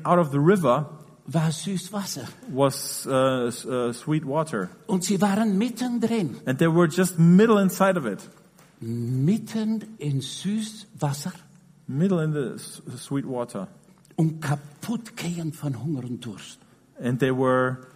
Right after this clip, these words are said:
Speaker 1: starving because they didn't, didn't drink and didn't eat.
Speaker 2: Meine Lieben, ihr seid so nah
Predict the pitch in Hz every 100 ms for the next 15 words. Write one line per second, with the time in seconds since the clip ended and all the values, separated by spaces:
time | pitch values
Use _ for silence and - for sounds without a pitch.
0 | - _ - - - 139 160 156 147 139
1 | 143 143 127 113 - - - - 147 139
2 | 139 131 - 131 131 127 117 113 - 127
3 | 135 120 127 139 135 120 120 117 107 98
4 | - - - - - _ _ - 151 160
5 | 151 151 151 156 139 - - - 208 196
6 | - 208 214 - - 143 - 226 226 233
7 | 240 214 180 170 185 190